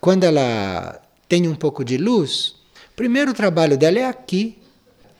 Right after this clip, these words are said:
Aonde ela aprendeu as coisas, é aqui que ela tem que servir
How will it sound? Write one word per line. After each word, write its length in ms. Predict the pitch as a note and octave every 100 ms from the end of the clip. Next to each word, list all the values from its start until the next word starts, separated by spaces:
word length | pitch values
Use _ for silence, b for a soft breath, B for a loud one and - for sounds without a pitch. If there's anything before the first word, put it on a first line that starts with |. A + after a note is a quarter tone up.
| b b b
Aonde 300 | D3+ G3+ A#3+
ela 100 | A3+
aprendeu 560 | A3 G#3+ G3 F3+ G#3+ G#3
as 160 | F#3+
coisas, 500 | - G3 G#3 D#3 C#3
é 80 | F3
aqui 360 | G3 - C4+ C4+
que 120 | F3
ela 160 | D3+
tem 200 | C3+ D3
que 80 | C3
servir 520 | - C3 A2 G#2+ F#2